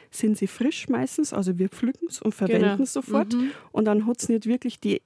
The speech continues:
Speaker 1: lange Lagerungszeit. Und was ich immer faszinierend find, jetzt bloß kurz als Beispiel, wenn man jetzt erst denkt, äh, Zitrone mit hundert Gramm, also ein hundert Gramm, wenn man hundert Gramm von einer Zitrone nimmt,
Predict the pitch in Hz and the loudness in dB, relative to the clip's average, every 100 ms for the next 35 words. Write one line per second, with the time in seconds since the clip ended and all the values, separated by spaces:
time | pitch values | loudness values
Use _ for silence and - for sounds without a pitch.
0 | - 196 196 208 233 190 180 233 269 285 | -2 0 2 2 2 2 0 0 2 0
1 | - - - 254 320 - _ _ _ _ | -2 -6 -2 0 0 -6 _ _ _ _
2 | _ _ _ _ _ - - 220 226 - | _ _ _ _ _ -16 -4 0 0 0
3 | 214 - 254 269 262 262 254 - 233 220 | -4 -2 -2 0 -2 -2 -4 -4 -2 2
4 | 254 302 - 285 285 - - - - - | 2 0 0 0 0 -4 -20 -20 -20 -20
5 | _ - 214 - 214 240 - - 247 - | _ -2 -2 -2 -2 0 -2 -2 -2 0
6 | - 202 - 196 220 - - 277 269 285 | -2 -2 0 0 0 -2 -2 0 0 -2
7 | - - - _ _ _ _ _ 214 226 | -8 -20 -20 _ _ _ _ _ 0 2
8 | 240 226 - 240 220 - 196 220 320 - | 2 0 -2 -2 -4 -4 0 2 2 -2
9 | - - - 214 214 220 - 233 - 226 | -14 -14 -2 2 2 2 0 -2 2 2
10 | 285 311 302 254 247 - 277 285 - 220 | 4 2 2 0 -2 0 0 0 -4 -6
11 | 214 226 262 254 _ _ _ 208 208 214 | 0 2 2 -2 _ _ _ 0 2 2
12 | 269 277 - 208 262 - - _ _ - | 2 0 -4 0 0 -2 -20 _ _ -20
13 | - - 220 220 262 269 208 220 226 220 | -8 0 2 4 2 0 0 0 2 0
14 | - 208 220 277 254 214 233 | 0 0 2 4 4 2 0